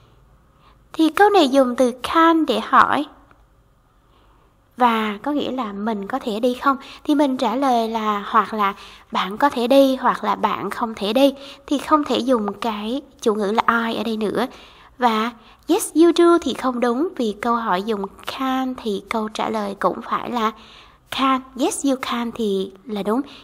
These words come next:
nhưng yes you do thì sai nhé. Như vậy đáp án phù hợp nhất là, ồ, được chứ. Chúng ta qua câu số sáu.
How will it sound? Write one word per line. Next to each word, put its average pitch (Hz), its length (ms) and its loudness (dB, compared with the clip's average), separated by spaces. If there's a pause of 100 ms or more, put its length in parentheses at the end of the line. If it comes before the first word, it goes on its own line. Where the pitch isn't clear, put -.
nhưng 247 300 -4
yes - 220 0
you 254 160 0
do 233 280 0
thì 214 160 -4
sai 247 340 -2
nhé. 277 160 2 (360)
Như 370 100 4
vậy 294 140 4
đáp 262 180 -2
án 262 300 -2
phù 262 100 2
hợp 220 280 -2
nhất 330 220 -4
là, 214 240 -2 (760)
ồ, 247 300 6 (460)
được 220 260 -4
chứ. 370 200 4 (1300)
Chúng 359 180 4
ta 370 100 6
qua 294 220 4
câu 262 220 2
số 285 220 2
sáu. 285 400 2